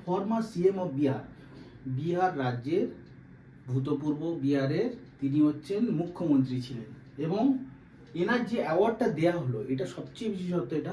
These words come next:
posthumously, মানে মরণোত্তর ভারতরত্ন সম্মানে ভূষিত করা হলো কাকে? কর্পূরী ঠাকুরকে। তিনি কে ছিলেন? former সিএম, বিহারের এক্স মুখ্যমন্ত্রী। এবং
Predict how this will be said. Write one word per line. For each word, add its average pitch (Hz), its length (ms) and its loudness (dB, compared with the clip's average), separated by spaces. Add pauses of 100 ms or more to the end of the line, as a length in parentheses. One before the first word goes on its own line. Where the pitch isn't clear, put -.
(140)
posthumously, 120 680 -8 (300)
মানে 135 160 -2
মরণোত্তর 175 760 0
ভারতরত্ন 135 600 0 (120)
সম্মানে 135 320 2
ভূষিত 135 360 -2
করা 143 260 -2
হলো 151 200 -2
কাকে? 160 400 0 (460)
কর্পূরী 175 400 2
ঠাকুরকে। 117 440 -10 (300)
তিনি 156 160 0
কে 359 220 2
ছিলেন? 277 340 4 (380)
former 143 260 2
সিএম, 135 340 2 (800)
বিহারের 143 440 2 (600)
এক্স 175 260 -4
মুখ্যমন্ত্রী। 143 680 -2 (560)
এবং 220 380 2